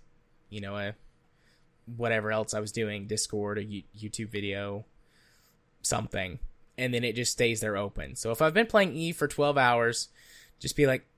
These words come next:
"Hey, are you okay? Did you leave the launcher on, or are you playing? Have you been playing for twelve hours?" And if I don't respond, then that means I left the launcher on.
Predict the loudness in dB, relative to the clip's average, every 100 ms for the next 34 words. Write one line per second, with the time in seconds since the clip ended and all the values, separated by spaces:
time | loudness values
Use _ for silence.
0 | -10 2 4 6 6 2 -2 -10 -20 _
1 | -2 4 6 8 10 10 8 4 -2 -20
2 | -2 -2 0 2 2 2 4 4 4 4
3 | 6 6 6 4 0 0 2 2 0 -6
4 | -8 -18 _ _ _ _ -8 -6 -4 -4
5 | 0 2 2 -2 -8 -2 -2 2 4 4
6 | 0 -4 -14 -20 _ 0 4 6 6 6
7 | 4 4 0 2 2 4 4 0 -4 _
8 | _ _ _ _ _ _ _ _ _ -2
9 | 0 2 2 2 2 2 -2 -4 -4 -6
10 | -8